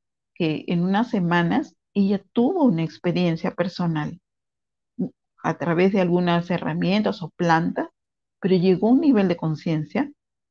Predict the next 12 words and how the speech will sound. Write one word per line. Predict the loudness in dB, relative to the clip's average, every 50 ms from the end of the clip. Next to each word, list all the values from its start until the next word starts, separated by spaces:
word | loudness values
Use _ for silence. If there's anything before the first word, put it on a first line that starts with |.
| _ _
esa | -6 -4 -4 -4 -4
conciencia | -2 -4 -2 -2 -2 -2 -2 -2 -2
de | 0
unidad | 0 0 0 2 2 2 2
de | 2
la | 0 -4
que | -6 -6 -6
yo | -4 -2 0
hablo, | 0 0 0 0 -2 -4 -6 _ _ _ _ _ _ _ _ 4
que | 8 8
ella | 8 8 8 4
experimentó | 0 0 -12 -4 -2 -2 0 0 0 0 0 -2 -2 2 2 2 2 2 -2